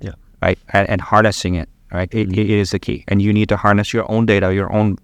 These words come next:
Speaker 2: your, your own data from your consumers, your own data, uh, and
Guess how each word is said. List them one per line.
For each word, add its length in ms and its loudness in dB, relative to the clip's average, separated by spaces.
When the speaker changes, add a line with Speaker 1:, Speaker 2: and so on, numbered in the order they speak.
Speaker 2:
your, 240 -4
your 200 -2
own 400 0
data 200 4
from 80 -10
your 120 -2
consumers, 580 0
your 120 -4
own 80 -2
data, 320 -2
uh, 160 -6
and 240 -4